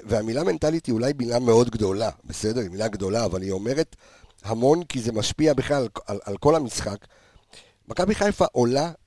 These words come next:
אתמול למחצית השנייה, באיזושהי תחושה שיש לה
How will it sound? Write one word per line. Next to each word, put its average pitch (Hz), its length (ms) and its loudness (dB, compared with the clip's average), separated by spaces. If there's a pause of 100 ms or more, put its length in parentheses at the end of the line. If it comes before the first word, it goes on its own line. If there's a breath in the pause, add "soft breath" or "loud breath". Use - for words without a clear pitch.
(160)
אתמול 127 400 0
למחצית 110 500 -4
השנייה, 107 500 -4 (1000)
באיזושהי 190 420 0
תחושה 185 520 0 (520)
שיש 180 440 -2
לה 214 180 6